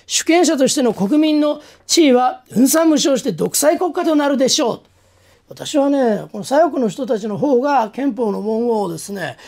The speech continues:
好き勝手に理解しているというふうに思うんですね。例えばですね、外国人参政権はいいんだとか言ってますけれども、えー、これ、だって、国民固有の権利、参政権はね、国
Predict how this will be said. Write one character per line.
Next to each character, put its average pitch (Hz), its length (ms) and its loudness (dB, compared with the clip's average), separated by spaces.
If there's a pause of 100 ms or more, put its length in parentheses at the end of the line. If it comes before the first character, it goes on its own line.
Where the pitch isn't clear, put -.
(140)
好 - 140 -10
き - 120 -14
勝 302 160 2
手 285 120 4
に 226 80 2
理 233 100 -4
解 233 180 0
し - 60 -6
て 226 100 -6
い 226 40 0
る 233 80 -4
と 202 100 -4
い 180 60 -6
う - 20 -6
ふ 131 80 -10
う - 40 -8
に 165 60 -12
思 170 180 -10
う - 20 -10
ん - 20 -10
で 123 80 -16
す - 140 -10
ね。 240 320 0 (340)
例 302 200 4
え 311 40 2
ば 262 100 2
で 196 100 2
す 269 120 -6
ね、 233 340 -2
外 220 240 2
国 262 220 2
人 262 180 2
参 262 160 0
政 269 220 -2
権 240 140 2
は 208 100 4
い 233 40 2
い 262 60 2
ん 254 40 0
だ 208 120 0
と 170 80 -12
か 160 80 -12
言 160 100 -8
っ - 20 -20
て 247 100 -8
ま 240 100 -2
す - 80 -10
け 190 100 -6
れ 147 60 -8
ど 139 120 -12
も、 220 340 -2 (320)
え 220 180 -2
ー、 196 40 -2
こ 240 140 -2
れ、 208 380 -2
だ 226 120 -6
っ - 20 -8
て、 170 380 -10 (360)
国 392 300 2
民 494 200 4
固 302 140 2
有 349 60 8
の 466 60 4 (340)
権 269 80 4
利、 160 60 -6
参 247 180 0
政 381 260 0
権 226 140 -2
は 131 120 -10
ね、 415 200 -8 (280)
国 226 180 -2